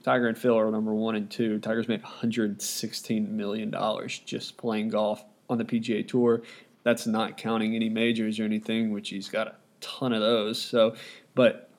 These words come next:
anyway, you think about that. Um, V J's three. It's so easy to forget that. Um, how can you name anybody else in the top ten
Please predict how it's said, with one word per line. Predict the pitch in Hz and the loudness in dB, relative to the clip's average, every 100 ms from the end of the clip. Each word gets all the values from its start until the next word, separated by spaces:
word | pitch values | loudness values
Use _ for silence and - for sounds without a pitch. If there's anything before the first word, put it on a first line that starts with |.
| - | 2
anyway, | 147 110 104 | 4 6 2
you | 113 | 0
think | 120 | -2
about | 113 110 113 | 0 0 2
that. | 117 113 110 - _ | 4 4 0 -4 _
Um, | 117 113 110 110 110 | 0 0 0 0 -2
V | 120 | 0
J's | 151 147 - - | 2 2 0 -6
three. | - 120 196 135 | -6 0 4 4
It's | - | 2
so | - 190 | 0 0
easy | 131 156 165 160 | 2 2 6 6
to | 127 | 4
forget | - 104 - 127 - | 2 -6 -2 0 0
that. | - - 104 - - - - _ 120 | -2 -2 -2 -4 -10 -20 -20 _ -6
Um, | 117 120 113 107 104 104 - _ _ - | 0 2 4 2 2 -2 -8 _ _ -4
how | 165 180 - - | -2 -2 -6 -6
can | - 160 | 2 8
you | 214 | 8
name | 190 143 165 160 123 | 10 10 8 8 4
anybody | 143 185 170 131 | 4 6 8 10
else | 131 143 139 | 12 10 8
in | 123 | 2
the | 107 | -2
top | - 110 - - | 0 0 0 -8
ten | - 120 110 107 110 | -2 0 0 -2 -8